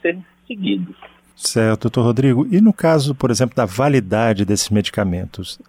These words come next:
Speaker 2: Essa validade é diferente daquela, daquele medicamento de laboratório comprado em drogaria?
Speaker 1: Em alguns casos pode ser, sim. Isso depende muito, eh, mais uma vez, do processo de fabricação,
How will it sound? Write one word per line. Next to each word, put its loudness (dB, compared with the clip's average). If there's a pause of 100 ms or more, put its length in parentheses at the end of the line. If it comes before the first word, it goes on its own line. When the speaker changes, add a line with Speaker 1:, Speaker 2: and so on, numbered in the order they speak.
(140)
Speaker 2:
Essa -2
validade 0 (440)
é 0
diferente 2 (180)
daquela, 0
daquele 0
medicamento 0
de -4
laboratório 0
comprado -2
em 0
drogaria? 2 (320)
Speaker 1:
Em -4
alguns 2
casos 0
pode -2 (140)
ser, 2 (340)
sim. -2 (280)
Isso -6
depende 0
muito, 2 (220)
eh, -8
mais 2
uma 2
vez, 0
do 0
processo 0
de -8
fabricação, -2